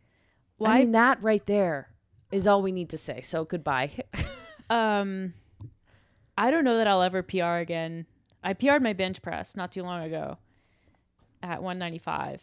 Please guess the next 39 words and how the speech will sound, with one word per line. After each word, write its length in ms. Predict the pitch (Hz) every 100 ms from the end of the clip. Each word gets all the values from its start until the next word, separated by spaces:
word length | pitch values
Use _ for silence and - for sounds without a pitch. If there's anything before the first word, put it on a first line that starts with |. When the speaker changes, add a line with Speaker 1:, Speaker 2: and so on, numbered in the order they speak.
| _ _ _ _ -
Speaker 1:
And 160 | 185
that 200 | 190 202
had, 220 | 190 180 -
I 120 | 175
had 200 | 185 190
P 160 | 208 202
R'd 140 | 185
that 320 | 180 175 - _ _ -
in 320 | 180 175 170
twenty 280 | - 196 180
seventeen. 840 | - 185 180 175 175 165 160 160 _ _ _
Twenty 200 | 196 190
seventeen? 560 | 180 190 240 294 294
It 80 | 190
must 240 | 196 196
have 80 | 180
been. 240 | 160 170 - _ _ _
Maybe 400 | 202 220 254 254
early, 320 | 196 208 190
I 100 | -
think 220 | 196 302 349
it 60 |
was 100 | 294
twenty 220 | - 220
seventeen, 480 | 208 202 190 202 190
maybe 280 | 185 185 175
early 220 | 175 175
twenty 260 | 175 175 160
eighteen 500 | 160 151 160 156 160 _ _ _ _ _ _ _ _
at 300 | 185 165 160
one 240 | 175 180 156
ninety. 400 | 147 - - - _ _
So 160 | - 202
five 280 | 196 208
pound 220 | 208 208 196
P 140 | 196
R, 340 | 175 170 170 - _ _ _ _ _ _ _ _ _ _ -
four 200 | 180 160
years. 360 | 147 - -